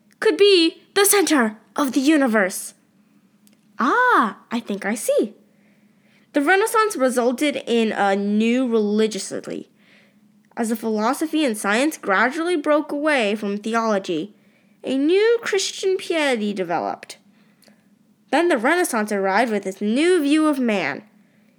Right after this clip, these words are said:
This had its effect on religious life. The individual's personal relationship to God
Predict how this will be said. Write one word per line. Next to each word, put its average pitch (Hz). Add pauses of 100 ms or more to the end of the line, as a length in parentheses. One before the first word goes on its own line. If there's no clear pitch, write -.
(160)
This 320
had 220
its 202
effect -
on 180
religious 180
life. 180 (540)
The -
individual's 302
personal 415
relationship 330
to 269
God 208